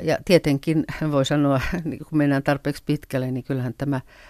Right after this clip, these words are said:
orjuuskysymys, niin kyllähän se liittyy tähän. Et siinä mielessä näillä on varmasti taustalla ollut vaikutusta. Et on katsottu, että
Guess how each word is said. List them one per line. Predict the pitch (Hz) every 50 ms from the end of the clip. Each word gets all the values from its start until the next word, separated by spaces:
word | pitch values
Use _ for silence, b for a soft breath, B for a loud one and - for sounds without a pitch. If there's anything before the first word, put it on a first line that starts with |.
| B B B
orjuuskysymys, | 165 165 156 151 139 127 110 113 117 - - - 131 117 - 123 110 101 110 120 113
niin | 127 117
kyllähän | - 120 117 117 123
se | - - 131
liittyy | 135 120 117 - - - 104 107 -
tähän. | - 120 113 113 92 113 107
Et | 113 -
siinä | - - 139 127 123 113
mielessä | 117 113 107 101 98 - - - - 123
näillä | 123 117 117 117 120 117 117
on | 120 123 117 -
varmasti | - 143 131 117 120 127 - - - - -
taustalla | 117 107 92 120 - - - 104 110 117
ollut | 135 135 131 127
vaikutusta. | 127 120 113 107 - - 123 - - - - - 117 - B B B B B B B B B
Et | - - -
on | 127 127
katsottu, | - - 110 - - - 107 - - -
että | 113 - - - 107